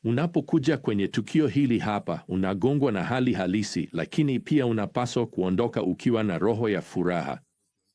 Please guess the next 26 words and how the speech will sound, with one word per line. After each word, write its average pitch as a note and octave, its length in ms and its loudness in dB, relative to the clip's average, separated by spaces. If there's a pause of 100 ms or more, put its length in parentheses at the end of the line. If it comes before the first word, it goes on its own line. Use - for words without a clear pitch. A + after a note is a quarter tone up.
(480)
Nikwambie, B2 680 2
tukio E3+ 420 2
hili D#3 300 4
la B2+ 120 0
kusulubiwa A#2+ 680 2
linatangaza A2 760 0
kwamba A2+ 380 0
Mungu A#2+ 360 0
anatawala G#2 680 0
hata A2 320 -4
katika - 420 -4
hali G#2+ 320 0
mbaya F2+ 280 0
kabisa. E2+ 600 -4 (1800)
Kwa G#2+ 140 0
dunia, D#3+ 480 2
maisha C#3 400 2
ya A#2+ 100 2
Yesu C#3 300 0
yanaonekana A2 720 0
kupotea A#2 680 0
na F#2 160 0
lengo A2+ 340 2
lake A2+ 340 0
linaonekana G2+ 800 0
kushindwa. F2 600 -4